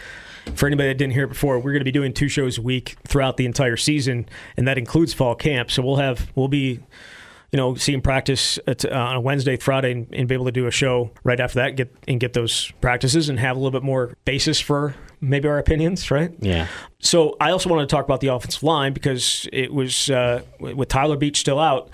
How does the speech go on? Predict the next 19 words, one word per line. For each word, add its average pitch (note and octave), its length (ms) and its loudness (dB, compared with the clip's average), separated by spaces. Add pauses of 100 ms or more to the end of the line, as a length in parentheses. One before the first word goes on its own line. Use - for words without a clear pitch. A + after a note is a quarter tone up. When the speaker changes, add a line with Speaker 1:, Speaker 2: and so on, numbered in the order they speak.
(300)
Speaker 1:
Logan C3 220 2
Brown C#3 360 2
was C3 160 2
in C#3 100 2
at B2+ 120 0
left C3 240 0
tackle, D#3+ 480 0 (400)
and B2+ 380 0
it C3 100 -2
was - 400 -2 (520)
Josh B2+ 240 0
Seltzer F3 340 2
in C3+ 100 2
at A#2 80 -2
left C3 180 0
guard. D3+ 240 2
We B2+ 120 -2
have A#2+ 100 -2
heard, D3 260 0